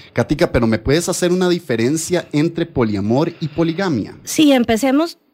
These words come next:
Speaker 2: eh, diciendo, bueno, es que poliamor es un tema súper tabú.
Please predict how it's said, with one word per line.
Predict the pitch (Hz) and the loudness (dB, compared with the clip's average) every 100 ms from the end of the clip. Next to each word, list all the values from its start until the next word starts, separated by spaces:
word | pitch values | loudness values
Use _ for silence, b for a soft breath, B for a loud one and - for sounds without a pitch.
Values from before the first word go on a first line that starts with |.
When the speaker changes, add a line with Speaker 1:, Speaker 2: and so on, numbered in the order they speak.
| _ - | _ -6
Speaker 2:
eh, | 240 202 - - | -4 -4 -6 -6
diciendo, | 220 - 202 214 - | -4 -2 -2 -4 -4
bueno, | 233 196 175 - | 0 0 -2 -6
es | 220 | -4
que | 269 | -2
poliamor | 320 392 247 190 185 | 0 2 2 2 0
es | 196 | 0
un | 254 | -2
tema | 277 285 311 359 | 0 0 0 -2
súper | - - 190 | -6 -4 -4
tabú. | - 160 165 | -4 -4 -4